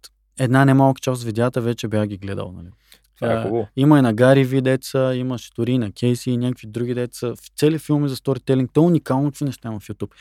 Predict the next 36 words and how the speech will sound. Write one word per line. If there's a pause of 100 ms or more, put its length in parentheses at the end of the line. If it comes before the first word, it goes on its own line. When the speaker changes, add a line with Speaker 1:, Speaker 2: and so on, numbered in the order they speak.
(300)
Speaker 1:
Та
си
викам,
„Добре,
бе,
този
човек,
а,
а,
Любашки, (240)
що
не
я
направи
един
видеокурс
платен (340)
в, (160)
а, (400)
Курсера
или
в
Udemy
или
в
с-, (360)
където
и
да
е,
Skillshare, (520)
а, (100)
а
ми
написа
книга“.